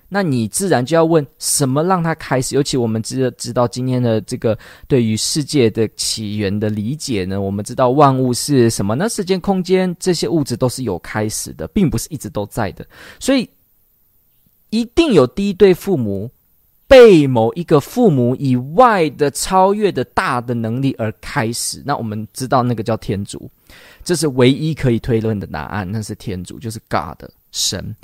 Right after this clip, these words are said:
好，所以说清楚了呢，人都是被存在的，也就是被动才有的，好吗？所以是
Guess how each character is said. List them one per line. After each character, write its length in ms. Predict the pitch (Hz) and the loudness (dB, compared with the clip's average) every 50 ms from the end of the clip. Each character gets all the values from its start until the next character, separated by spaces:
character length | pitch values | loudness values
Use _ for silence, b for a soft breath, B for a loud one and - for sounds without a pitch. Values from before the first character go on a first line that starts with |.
| b b b b b b | b b b b b b
好， 200 | - - - - b b b b b b _ _ _ | -20 -20 -20 -20 b b b b b b _ _ _
所 200 | - - 269 285 | -2 0 0 0
以 100 | 240 - | 0 0
说 280 | - - - 277 302 | -4 -2 2 2 2
清 200 | 285 - 302 302 | 2 2 -2 -2
楚 180 | 285 - 185 143 | -2 -2 0 0
了 120 | 131 131 | 2 2
呢， 220 | 135 147 160 165 156 | 2 2 0 -2 -2
人 500 | 139 135 127 127 139 143 131 135 165 190 | -4 -6 -6 0 4 6 6 6 4 4
都 160 | - 233 214 | 4 2 2
是 180 | 202 - - 196 - _ _ | 2 0 -4 -6 -8 _ _
被 500 | _ 233 214 175 143 127 117 110 101 - - _ _ _ _ | _ 6 8 8 8 6 4 0 -4 -8 -14 _ _ _ _
存 300 | - - - 123 98 101 | -12 -8 -6 -6 -6 -6
在 260 | 104 - 143 113 98 90 | -4 -2 -2 -2 -2 -4
的， 160 | - 90 - - | -6 -10 -6 -2
也 120 | 123 123 | -2 -2
就 100 | - 165 | -2 -2
是 140 | - - 175 - _ _ _ _ | -2 -4 -4 -4 _ _ _ _
被 240 | 302 262 214 170 156 | 8 10 10 8 8
动 320 | - - 220 160 127 107 - - _ | 6 4 4 4 4 -2 -6 -10 _
才 220 | - - - 107 | -10 -6 -6 -4
有 280 | 113 107 104 107 95 - - - _ | -6 -4 -4 -6 -6 -6 -10 -12 _
的， 140 | - 73 - _ _ _ _ | -10 -10 -10 _ _ _ _
好 140 | - - | -4 -2
吗？ 240 | 131 175 208 240 277 - _ _ | 0 0 -2 -2 -6 -12 _ _
所 180 | - - 220 | 0 2 2
以 20 | 190 | 2
是 140 | - - | 2 -2